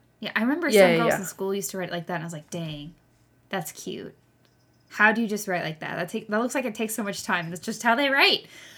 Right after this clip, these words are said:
Speaker 1: Um,
Speaker 2: Mm-hmm.
Speaker 1: so I, I would have, like, kind of a variation of that, but it's not so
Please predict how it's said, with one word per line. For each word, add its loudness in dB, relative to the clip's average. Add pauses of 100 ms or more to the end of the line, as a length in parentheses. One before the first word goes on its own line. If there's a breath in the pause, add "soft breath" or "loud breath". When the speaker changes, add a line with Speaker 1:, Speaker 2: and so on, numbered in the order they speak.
(120)
Speaker 1:
Um, 8
Speaker 2:
Mm-hmm. -2
Speaker 1:
so 2
I, 8
I 4
would 0
have, 0
like, -2
kind -2
of -2
a 0
variation -2
of -4
that, 0
but -4
it's -6
not -8
so -2